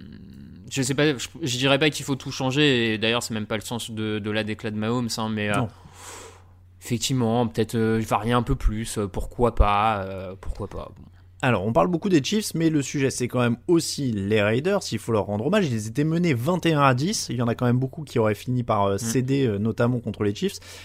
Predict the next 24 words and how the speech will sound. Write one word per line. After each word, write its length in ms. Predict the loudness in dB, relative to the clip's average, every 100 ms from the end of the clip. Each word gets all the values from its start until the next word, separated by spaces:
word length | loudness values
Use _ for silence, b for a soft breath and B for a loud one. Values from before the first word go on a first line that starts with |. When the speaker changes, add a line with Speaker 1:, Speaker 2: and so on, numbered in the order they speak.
| B 0
Speaker 2:
Et, 240 | 2 4
euh, 160 | 4 2
sur 180 | 2 2
les 80 | 2
six 260 | 0 -4
possessi-, 600 | 2 4 4 0 -8 -6
euh, 380 | 0 2 2 0
sur 180 | -2 0
les 100 | 0 -2
six 220 | -8 -8 -4
possessions 360 | -4 -4 -4
suivantes, 320 | -6 -2 -2
pardon, 240 | 2 2 2
ils 140 | 0
ont 60 | 0
limité 440 | 0 0 0 0
les 220 | 0 -2
Chiefs 320 | -4 -6 -6 -8
à 80 | -8
trois 220 | -8 -6
points. 220 | -4 -4 B B B B -12 -4
Euh, 360 | 0 0 -2 -6 -6
en 160 | 0 2
attaque, 340 | 2 2 0